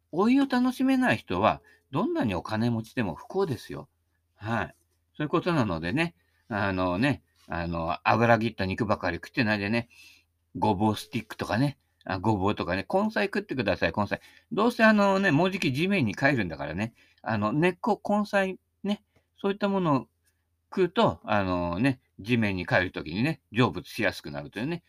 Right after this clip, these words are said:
お通じも良くなりますからね。あ、ごぼういっぱい食ってくださいね。あのね、便秘も治りますからね。年取って便秘じゃね、しょうがないからね。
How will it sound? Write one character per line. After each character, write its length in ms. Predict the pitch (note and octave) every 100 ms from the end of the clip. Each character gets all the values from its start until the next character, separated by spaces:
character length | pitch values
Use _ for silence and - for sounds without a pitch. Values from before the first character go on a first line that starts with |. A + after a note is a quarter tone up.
| _ -
お 140 | E3
通 140 | G#3+ G3
じ 100 | A#2+
も 100 | C3
良 60 |
く 100 | D3+
な 120 | B2+
り 60 | A#2+
ま 120 | C3+
す 80 | C#3
か 120 | A2+
ら 100 | G2+
ね。 180 | C3 D3+ _ _ _ -
あ、 100 | D#3
ご 140 | E3
ぼ 140 | F3+ F#3+
う 40 |
い 40 | F#3
っ 20 |
ぱ 140 | F#3+
い 40 | F#3
食 120 | G3
っ 20 |
て 120 | E3
く 100 | D3
だ 80 | C3+
さ 160 | C3+ A#2+
い 80 |
ね。 180 | A2+ C3 _ _ _
あ 160 | G2 G2
の 260 | F#2 F2+
ね、 160 | B2 B2
便 200 | C3 C#3+
秘 120 | C#3+
も 160 | C3 A#2+
治 160 | A#2
り 100 | A2+
ま 140 | A2+ G2+
す 60 |
か 100 | -
ら 80 | D2+
ね。 160 | F#2+ - _ _ _
年 180 | F3+ -
取 120 | A#3+
っ 40 |
て 80 | -
便 220 | - G#2
秘 120 | G2+ G2
じ 80 |
ゃ 60 | G2+
ね、 240 | C3 E2+ _ -
し 60 |
ょ 40 | E3
う 20 |
が 100 | E3
な 100 | D#3
い 40 |
か 100 | -
ら 120 | C#3 G#2+
ね。 180 | B2+